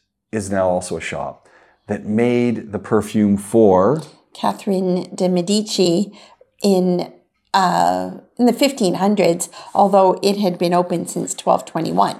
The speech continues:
Speaker 2: Or
Speaker 1: Yes.
Speaker 2: maybe it was even in twelve twenty-one. I'm, anyway, um, and so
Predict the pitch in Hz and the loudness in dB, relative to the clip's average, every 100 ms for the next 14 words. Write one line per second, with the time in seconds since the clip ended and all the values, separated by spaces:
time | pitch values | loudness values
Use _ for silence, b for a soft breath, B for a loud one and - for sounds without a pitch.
0 | - B B B - 208 269 254 226 208 | -14 B B B -2 0 0 -2 -4 -4
1 | 202 196 190 190 190 - 190 - 196 190 | -4 -6 -6 -6 -8 -8 -12 -8 -8 -6
2 | 185 185 185 185 b b b - 180 180 | -6 -6 -8 -10 b b b -16 -10 -10
3 | - _ _ _ _ 190 147 - b b | -12 _ _ _ _ -4 -4 -10 b b
4 | b b - 202 185 - 185 180 - 185 | b b 0 2 2 0 0 0 4 6
5 | 170 170 b | 6 2 b